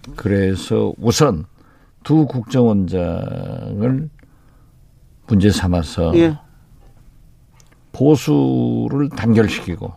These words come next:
Speaker 2: 예.
Speaker 1: 진보를 분리시킨단 말이에요.
Speaker 2: 네.
Speaker 1: 그리고 문재인 정부는 용공정부다, 친북 정권이다, 이렇게 하려고 하지만은 박지원도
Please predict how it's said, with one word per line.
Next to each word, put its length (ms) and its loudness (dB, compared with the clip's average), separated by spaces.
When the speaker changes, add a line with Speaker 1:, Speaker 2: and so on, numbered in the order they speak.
Speaker 2:
예. 260 0
Speaker 1:
진보를 540 2
분리시킨단 680 2
말이에요. 360 -12
Speaker 2:
네. 380 -2
Speaker 1:
그리고 360 4
문재인 440 6
정부는 500 2
용공정부다, 920 2
친북 360 0
정권이다, 680 -2
이렇게 340 2
하려고 480 -2
하지만은 760 -4
박지원도 960 0